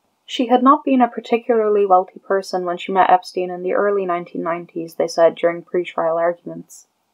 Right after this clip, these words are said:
This would lend itself to the theory that Ghislaine was supplying Epstein with underage girls in exchange for financial assistance.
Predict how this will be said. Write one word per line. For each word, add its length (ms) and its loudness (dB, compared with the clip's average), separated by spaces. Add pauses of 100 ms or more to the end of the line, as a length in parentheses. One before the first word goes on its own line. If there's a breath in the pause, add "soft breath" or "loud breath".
(200)
This 220 4
would 160 4
lend 240 4
itself 440 2
to 100 -8
the 80 -2
theory 400 2
that 240 6
Ghislaine 340 2
was 120 -8
supplying 480 0
Epstein 440 0
with 140 -6
underage 460 4
girls 340 4
in 100 -8
exchange 440 -2
for 160 0
financial 540 0
assistance. 720 -10